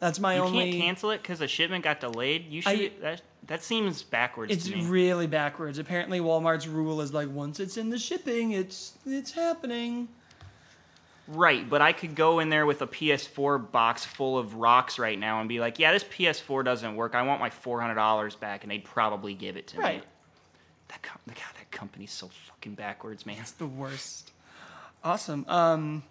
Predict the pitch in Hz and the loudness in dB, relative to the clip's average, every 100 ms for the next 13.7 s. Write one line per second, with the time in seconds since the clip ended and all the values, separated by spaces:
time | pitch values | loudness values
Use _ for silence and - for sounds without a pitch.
0 | _ _ _ - - - 220 - 359 247 | _ _ _ -20 -20 0 2 2 0 4
1 | 214 269 226 220 247 254 240 208 220 196 | 4 4 2 2 2 4 4 6 4 4
2 | 214 214 208 202 208 196 202 214 202 190 | 0 0 0 0 0 0 0 0 2 4
3 | 214 247 226 214 220 220 226 220 208 214 | 6 4 0 -2 2 2 0 2 2 2
4 | 214 214 214 226 - 175 170 165 165 185 | 2 2 2 0 2 4 6 4 -2 -4
5 | 190 196 180 180 185 196 185 175 175 180 | -2 -2 -2 0 0 0 0 2 0 0
6 | 202 - 180 - 170 156 - 185 170 170 | -6 -6 -6 -4 -4 -6 -4 -4 0 4
7 | 170 180 - 127 127 - - - - 170 | 4 2 -4 -2 -2 -2 -12 -18 -10 -6
8 | 156 143 175 180 185 180 180 185 180 175 | -6 4 4 4 2 2 2 0 0 -2
9 | 175 175 175 175 175 160 156 175 185 175 | -2 2 2 0 -2 -6 -2 -2 0 2
10 | 175 - 170 156 - 175 180 165 165 - | 2 2 -6 -8 -6 -4 -2 -4 -6 -8
11 | 202 196 185 196 180 190 196 208 208 220 | -6 -4 -4 -4 -2 -4 -2 -2 -2 -4
12 | 208 165 - 175 - 190 175 151 165 - | -6 -10 -4 -4 -2 -4 -2 -2 -2 -4
13 | 156 160 160 156 - 147 143 | -6 -4 -4 -6 -4 -2 -4